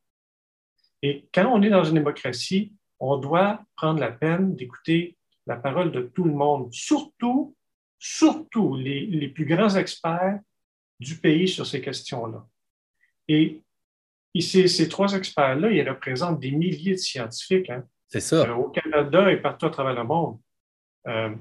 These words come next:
Speaker 1: donc, tous ces scientifiques-là portent un message qui est différent de celui du gouvernement.
Speaker 2: Donc,
Speaker 1: Donc, il faut que la
Speaker 2: probablement, euh,
Speaker 1: population,
Speaker 2: excusez-moi,
Speaker 1: il faut
Speaker 2: vous
Speaker 1: que la
Speaker 2: coupez la parole.
Speaker 1: population soit capable d'entendre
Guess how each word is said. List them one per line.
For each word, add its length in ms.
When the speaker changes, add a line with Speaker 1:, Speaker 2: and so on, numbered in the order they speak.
Speaker 1:
donc, 300
tous 100
ces 200
scientifiques-là 920
portent 240
un 80
message 800
qui 180
est 40
différent 360
de 40
celui 160
du 80
gouvernement. 500
Speaker 2:
Donc, 380
Speaker 1:
Donc, 20
il 60
faut 140
que 60
la 100
Speaker 2:
probablement, 140
euh, 260
Speaker 1:
population, 300
Speaker 2:
excusez-moi, 360
Speaker 1:
il 80
faut 100
Speaker 2:
vous 60
Speaker 1:
que 40
la 60
Speaker 2:
coupez 40
la 20
parole. 160
Speaker 1:
population 360
soit 180
capable 380
d'entendre 640